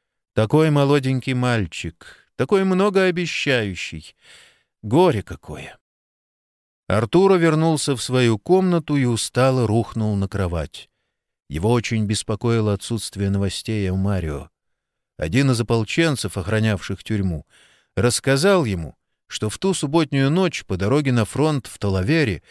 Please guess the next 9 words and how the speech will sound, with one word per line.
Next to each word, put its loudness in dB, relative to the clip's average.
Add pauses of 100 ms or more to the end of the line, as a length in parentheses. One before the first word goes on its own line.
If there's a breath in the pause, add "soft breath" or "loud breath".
(280 loud breath)
из -4
грузовика 2
сбежал 0
кто-то -4
из 0
заключённых. -6 (560)
Дескать, -4
его 0
преследовали 0